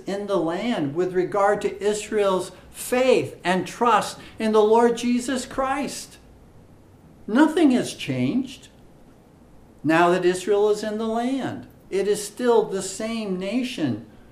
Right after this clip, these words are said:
that as a nation despises and hates the Lord Jesus Christ.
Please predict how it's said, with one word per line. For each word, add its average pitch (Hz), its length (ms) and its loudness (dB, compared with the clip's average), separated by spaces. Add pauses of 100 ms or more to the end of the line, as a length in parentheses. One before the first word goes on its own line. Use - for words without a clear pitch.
(800)
that 185 160 0
as 196 200 2
a 190 60 0
nation 202 500 -2
despises 180 920 -2
and 180 140 -4
hates 214 420 -6
the 196 120 -6
Lord 196 340 0
Jesus 214 480 -8
Christ. - 680 -10